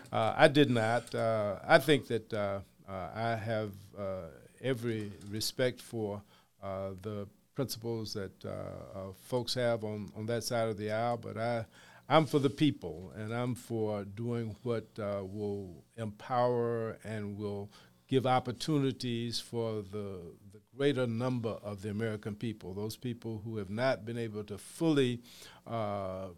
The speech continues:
participate in the greatness that is America. Uh, and I want to make sure that that, that is available for everybody, regardless of, uh, of, of party or regardless of where they live,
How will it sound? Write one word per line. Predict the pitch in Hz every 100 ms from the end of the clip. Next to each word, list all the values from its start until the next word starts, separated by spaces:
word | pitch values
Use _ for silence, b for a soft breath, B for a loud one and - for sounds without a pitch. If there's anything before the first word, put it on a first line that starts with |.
| -
participate | 127 - 170 - 135 131 110 107
in | 110
the | 107
greatness | 95 131 113 113 107
that | 113 110
is | 107
America. | 104 113 120 120 117 120 120 B B -
Uh, | 101 95 101
and | 120
I |
want | 147 139 127
to | 123
make | 113 110
sure | - - 113
that | 101 101 95
that, | 110 92 101
that | 107
is | 98
available | 98 107 104 90
for | 104
everybody, | 113 110 98 98 92
regardless | 95 95 98 127 131 117 107
of, | 107 101 92
uh, | 101 95 92 -
of, | 98 95 -
of | 98 -
party | - 127 123 120
or | 95 90
regardless | 101 110 117 104 104
of | 95
where | 104 98
they | 87 90
live, | 98 131 139 135 123